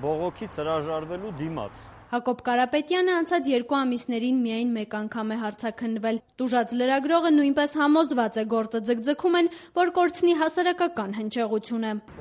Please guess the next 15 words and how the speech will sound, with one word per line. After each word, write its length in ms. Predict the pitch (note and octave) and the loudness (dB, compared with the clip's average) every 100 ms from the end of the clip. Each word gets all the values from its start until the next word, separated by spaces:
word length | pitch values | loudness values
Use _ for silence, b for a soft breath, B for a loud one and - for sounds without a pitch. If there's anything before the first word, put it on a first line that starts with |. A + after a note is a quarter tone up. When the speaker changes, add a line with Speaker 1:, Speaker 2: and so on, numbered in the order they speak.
| D3+ | -6
Speaker 1:
Արդեն 280 | D3 - E3+ D3+ | -4 -4 -2 -2
ակնհայտ 500 | C#3 C#3+ C#3+ C#3+ C#3 | -2 -4 -4 -4 -6
էր 80 | B2+ | -4
առաջին 440 | B2+ C3 - C3 A#2+ | -6 -8 -10 -10 -8
օրերից, 480 | A#2 B2+ G3+ - - | -6 -8 -10 -16 -8
որ, 260 | D#3 D#3 | -6 -6
ը, 160 | D#3+ C#3+ C#3 C3+ C3 B2+ D3 - | -6 -6 -4 -4 -6 -8 -14 -12
խնդիրը 400 | C#3+ - D#3 D#3+ | -12 -10 -8 -8
ինչ-որ, 260 | C#3+ - C#3 | -10 -12 -14
ը, 720 | - - - - - - B2 B2+ B2+ B2 B2 - | -14 -20 -20 -20 -20 -16 -10 -6 -6 -6 -8 -8
փակուղի 440 | C#3 C3+ C#3+ C3 C#3+ C#3+ | -6 -6 -8 -10 -10 -8
տանելու 440 | C3+ C3+ C3 D3 D#3 C#3+ | -8 -8 -8 -8 -10 -8
կամ 260 | C#3 C3 B2+ | -8 -8 -10
ձգձգելու, 680 | B2+ C3+ B2+ C#3+ C3 C#3+ | -10 -12 -10 -10 -8 -8
ը, 640 | C3 - - - - C3 | -10 -14 -18 -18 -14 -6